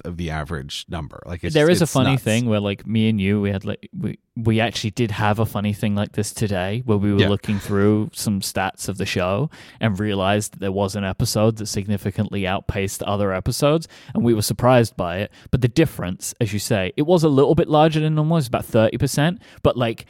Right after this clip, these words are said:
Speaker 2: it wasn't like, "Oh my God, <laughs> we've made a terrible mistake" kind of thing,
Speaker 1: Yeah.
Speaker 2: right? So it's, it, it is true, right? But, like, if we were looking at that, like, "Oh my God, this is a huge difference" level on YouTube, it would be,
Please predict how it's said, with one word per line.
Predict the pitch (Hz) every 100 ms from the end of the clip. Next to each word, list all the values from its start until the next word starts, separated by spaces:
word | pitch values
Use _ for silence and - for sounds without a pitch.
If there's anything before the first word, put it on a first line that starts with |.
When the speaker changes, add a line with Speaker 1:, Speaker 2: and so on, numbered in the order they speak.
| -
Speaker 2:
it | - 135
wasn't | 156 147 120
like, | 131 151
"Oh | 143 135
my | 117
God, | - 156 147 95 -
<laughs> | - 254
we've | 160 139
made | 135 131 127
a |
terrible | - - 156 135 123
mistake" | 120 - 151 95 - -
kind | 92 78
of |
thing, | - 98
Speaker 1:
Yeah. | 69 113
Speaker 2:
right? | 92 120 - _
So | 147 165
it's, | 165 160
it, | 175 180
it | 160 156
is | 160
true, | - 233 123
right? | 110 135
But, | 147
like, | 151
if | 151 139
we | 147 160
were | 156 135 135 135 - _ _ _ _
looking | 135 147 139
at | 123 -
that, | 117 110
like, | 120 101 87 - _ _ _
"Oh | 127 135
my | 120
God, | 110 120 107
this | 113
is | 120 107
a |
huge | 120 113 -
difference" | 123 117 110 -
level | 120 104 107 92 -
on | 110
YouTube, | 98 143 160 - - 165 - _ _ _ _ _ -
it | 135
would | 123 113 101
be, | 113 104 101 -